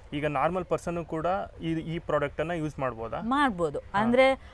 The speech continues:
Speaker 2: ಅವ್ರು, ಈ ಬಾಣಂತಿಯವ್ರು ತಗೊಂಡಂಗೆ ದಿನಕ್ಕೆ ಟೂ ಟೈಮ್ಸ್ ತಗೋಬೇಕು ಅಂತಿಲ್ಲ.
Speaker 1: ಹಾ.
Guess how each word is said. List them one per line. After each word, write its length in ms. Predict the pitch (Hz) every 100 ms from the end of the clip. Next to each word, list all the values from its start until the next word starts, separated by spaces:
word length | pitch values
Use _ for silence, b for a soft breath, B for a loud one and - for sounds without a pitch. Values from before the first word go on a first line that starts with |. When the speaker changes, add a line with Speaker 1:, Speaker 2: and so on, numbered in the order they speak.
| B
Speaker 2:
ಅವ್ರು, 220 | 220 254
ಈ 60 | 262
ಬಾಣಂತಿಯವ್ರು 600 | 220 214 247 269 285 247
ತಗೊಂಡಂಗೆ 720 | 262 262 254 254 262 262 247 190
ದಿನಕ್ಕೆ 300 | 220 247 254
ಟೂ 220 | 247 262
ಟೈಮ್ಸ್ 280 | 294 262 240
ತಗೋಬೇಕು 480 | 220 196 185 175 175
ಅಂತಿಲ್ಲ. 360 | 160 147 151 269 - B
Speaker 1:
ಹಾ. 260 | 135 123